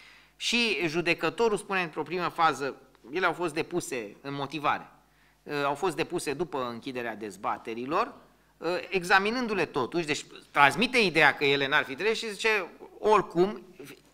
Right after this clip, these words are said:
acolo se invocau niște chestii de ordine publică. El s-a justificat de ce n-a mai repus cauza pe rol, de fapt.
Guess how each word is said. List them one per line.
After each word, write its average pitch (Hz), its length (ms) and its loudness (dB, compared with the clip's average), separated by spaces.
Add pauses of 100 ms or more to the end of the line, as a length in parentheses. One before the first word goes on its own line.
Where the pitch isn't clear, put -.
(120)
acolo 185 220 2
se 180 120 -2
invocau 156 280 0
niște 170 160 -2
chestii 156 240 -2
de 160 60 0
ordine 151 220 0
publică. 117 340 -8
El 220 180 0
s-a 185 180 -2
justificat 180 460 -4
de 185 80 -2
ce 190 140 -6
n-a 190 100 -2
mai 185 120 0
repus 180 240 -4
cauza 175 300 -2
pe 165 100 -4
rol, 135 160 -2
de 95 80 -12
fapt. - 220 -18